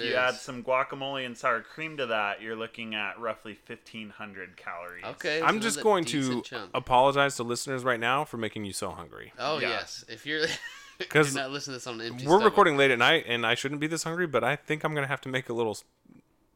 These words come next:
Speaker 3: just
Speaker 2: Little
Speaker 3: take a
Speaker 2: something.
Speaker 3: little trip,
Speaker 2: Little
Speaker 3: maybe
Speaker 2: something.
Speaker 3: fill up on something.
Speaker 1: Kyle's about to jump on a plane
Speaker 3: <laughs>
Speaker 1: to
Speaker 3: I'll go to
Speaker 1: Vegas.
Speaker 3: the Cafe Rio is another one of our stops that we always go to that way.
Speaker 2: Yeah, it's a good one.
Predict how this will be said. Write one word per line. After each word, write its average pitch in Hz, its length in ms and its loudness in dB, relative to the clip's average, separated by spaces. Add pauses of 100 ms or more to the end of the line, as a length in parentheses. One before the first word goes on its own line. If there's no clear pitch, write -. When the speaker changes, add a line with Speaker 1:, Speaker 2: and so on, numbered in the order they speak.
(120)
Speaker 3:
just - 60 -12
Speaker 2:
Little - 140 -6
Speaker 3:
take - 140 0
a - 20 0
Speaker 2:
something. 214 80 4
Speaker 3:
little 180 160 10
trip, 143 320 2 (100)
Speaker 2:
Little 151 140 -10 (160)
Speaker 3:
maybe 156 140 4
Speaker 2:
something. 139 160 -2
Speaker 3:
fill 160 160 8
up 151 100 6
on 139 120 4
something. 143 260 2 (240)
Speaker 1:
Kyle's 123 260 6
about 120 260 0
to - 120 -4
jump 117 240 -6
on 104 100 -6
a 98 80 -8
plane 104 300 -10
Speaker 3:
<laughs> 95 40 -12
Speaker 1:
to 92 80 -10
Speaker 3:
I'll 208 100 12 (120)
go 185 140 8
to 98 80 -2
Speaker 1:
Vegas. 117 200 -6 (360)
Speaker 3:
the 131 180 -4
Cafe 165 340 6
Rio 175 220 10
is 160 160 2
another 165 380 8
one 175 140 10
of 147 80 4
our 151 160 12
stops - 420 4
that 127 160 4
we 135 160 -4
always 117 340 4
go 120 140 0
to 117 140 -4
that 101 200 2
way. 101 240 -2
Speaker 2:
Yeah, 101 240 -8
it's 104 120 -18
a - 80 -20
good 101 200 -8
one. 95 200 -16